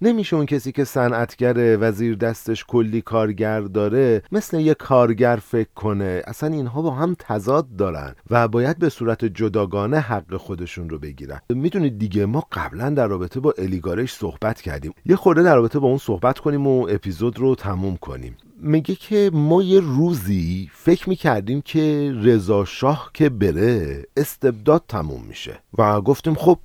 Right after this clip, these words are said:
یک شبه اون ساختار دیکتاتوری فرو ریخت، تموم شد. بعد ادامه می‌ده، میگه که امروز می‌بینیم که رضا شاه عامل استبداد نبوده و یه ساختار طبقاتی وجود داره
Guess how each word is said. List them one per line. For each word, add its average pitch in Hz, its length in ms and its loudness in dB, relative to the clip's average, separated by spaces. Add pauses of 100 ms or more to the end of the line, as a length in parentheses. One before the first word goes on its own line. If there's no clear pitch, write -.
یک 113 220 6
شبه 113 380 4
اون 147 420 2 (100)
ساختار 104 560 2
دیکتاتوری 95 720 -4
فرو 120 460 2
ریخت، - 340 -4
تموم 127 360 2
شد. 71 280 -10 (200)
بعد 226 140 0
ادامه 170 320 2
می‌ده، 180 280 -2
میگه 151 300 -2
که 175 540 -2 (140)
امروز 120 340 -2
می‌بینیم 127 360 -2
که 170 200 0
رضا 104 380 2
شاه 165 580 -2
عامل 101 400 0
استبداد 98 720 -4
نبوده 139 600 -4 (100)
و - 120 0
یه 180 120 2
ساختار 151 680 2
طبقاتی 107 880 0
وجود 95 500 -4
داره 90 560 -2